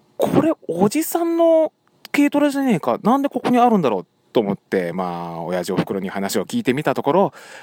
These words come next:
えー、どうもね、そのおじさんのお子さん方がですね、「もうお父さんにこれ以上運転させるのは危なっかしくて見てらんない」っていうね、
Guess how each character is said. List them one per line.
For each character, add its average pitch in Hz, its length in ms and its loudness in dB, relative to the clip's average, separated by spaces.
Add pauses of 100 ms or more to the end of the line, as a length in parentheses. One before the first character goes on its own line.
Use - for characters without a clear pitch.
(160)
え 78 320 -4
ー、 - 20 -20
ど 85 140 -6
う 78 40 -14
も - 120 -16
ね、 185 380 0
そ 120 120 -6
の 87 240 -6
お 101 60 -4
じ 101 140 -4
さ 104 160 -2
ん 98 100 -4
の 95 440 -4
お - 60 -6
子 - 140 -2
さ 160 160 2
ん 160 440 -4
方 165 200 0
が 104 80 -6
で - 100 -12
す - 100 -12
ね、 147 160 -4 (420)
「も 135 300 4
う - 80 -4
お - 40 0
父 220 220 6
さ 185 100 -2
ん 147 40 -4
に 127 100 -6
こ 127 100 4
れ 185 100 6
以 196 40 4
上 156 200 2
運 156 120 -2
転 165 200 -2
さ 156 120 -8
せ 175 100 -4
る 165 80 0
の 151 80 2
は 123 220 2
危 170 80 -2
な 196 80 2
っ 196 60 -4
か 208 120 0
し - 100 -6
く - 60 -18
て 131 140 0
見 190 80 -2
て 175 100 2
ら 160 100 4
ん 170 120 -2
な 170 100 2
い」 175 60 -2
っ - 20 -10
て - 160 -16
い - 40 -12
う - 60 -12
ね、 113 220 -6